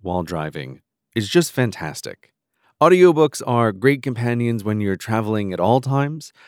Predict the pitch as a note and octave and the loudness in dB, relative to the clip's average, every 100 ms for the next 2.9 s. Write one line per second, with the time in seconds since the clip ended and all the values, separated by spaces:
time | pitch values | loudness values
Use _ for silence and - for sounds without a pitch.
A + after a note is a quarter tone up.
0 | _ - G#2+ A#2 - - E3 - C#3+ B2 | _ -4 -4 -6 -8 -2 -2 0 2 2
1 | A2+ G#2 G2+ F#2+ F2+ E2 E2+ D#2+ C#2+ C2+ | 2 0 -2 -4 -6 -6 -8 -8 -12 -6
2 | F#2+ - B2+ A#2 A#2 G2+ F#2 E2 - | -4 -2 -2 -2 -4 -4 -4 -6 -10